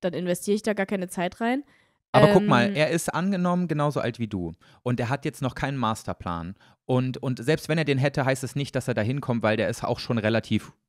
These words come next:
Speaker 2: utopisch, sag ich jetzt mal. Aber er
Speaker 1: Mhm.
Speaker 2: sagt, irgendwann, ich weiß zwar noch nicht wann, aber irgendwann lebe ich in Indien. So, aber du weißt eigentlich jetzt an dem Punkt, wo ihr gerade seid, dass das noch viele Jahre, ähm, in der Zukunft liegt.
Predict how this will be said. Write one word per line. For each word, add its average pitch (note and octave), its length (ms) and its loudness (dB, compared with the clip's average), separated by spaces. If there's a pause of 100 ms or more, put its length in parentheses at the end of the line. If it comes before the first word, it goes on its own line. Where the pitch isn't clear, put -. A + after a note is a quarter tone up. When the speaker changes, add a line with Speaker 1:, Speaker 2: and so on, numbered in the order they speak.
(340)
Speaker 2:
utopisch, A2+ 560 2
sag F2 140 0
ich E2+ 80 -4
jetzt E2+ 180 -8
mal. D#2 240 -6 (240)
Aber B2+ 280 6
er A#2 140 4
Speaker 1:
Mhm. G#2 40 0
Speaker 2:
sagt, C3+ 340 2
irgendwann, D3 800 8 (440)
ich A2 140 0
weiß D#3 240 8
zwar D#3+ 100 2
noch D#3+ 80 4
nicht D3+ 160 -2
wann, C3 160 0
aber B2+ 260 2
irgendwann D#3+ 420 4
lebe C3+ 300 4
ich - 160 -2
in A#2 580 4 (960)
Indien. G2+ 440 6 (880)
So, C3 420 4 (140)
aber D3 300 4
du D3 200 0
weißt D#3+ 340 8
eigentlich C3+ 400 0
jetzt - 280 0
an B2+ 120 4
dem D#3 220 4
Punkt, C3 420 4
wo C3 120 4
ihr B2 160 2
gerade A#2 280 2
seid, A2+ 540 2 (320)
dass C3+ 160 2
das - 200 0
noch C3+ 220 4
viele G3+ 300 4
Jahre, C#3+ 520 6
ähm, C3 240 4
in C#3 120 0
der B2+ 100 6
Zukunft - 460 2
liegt. F2+ 320 -6